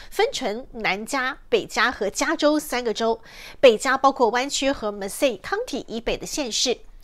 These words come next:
加州包括洛杉矶、Santa Barbara、Monterey 等 county，其他各县则属于南加州。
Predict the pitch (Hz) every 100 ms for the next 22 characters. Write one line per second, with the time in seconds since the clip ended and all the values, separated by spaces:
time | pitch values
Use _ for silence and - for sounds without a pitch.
0 | - - 285 302 269 262 254 - 262 208
1 | 233 247 254 - 262 - 240 208 208 190
2 | 277 277 233 - - - - 262 277 208
3 | - - 220 151 - - - 349 - -
4 | - - - - - 254 294 294 - 440
5 | 330 302 302 208 - 240 220 180 185 202
6 | 208 170 175 - 220 220 240